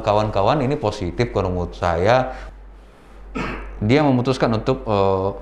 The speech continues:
menambah, eh, apa namanya, pengetahuannya dengan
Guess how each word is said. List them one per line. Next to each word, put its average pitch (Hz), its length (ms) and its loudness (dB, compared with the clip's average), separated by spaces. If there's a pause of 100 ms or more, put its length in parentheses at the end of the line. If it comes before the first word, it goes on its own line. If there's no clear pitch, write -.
(440)
menambah, 104 560 4 (280)
eh, 95 280 0
apa 95 180 0
namanya, 95 480 0 (880)
pengetahuannya 101 760 2
dengan 101 340 2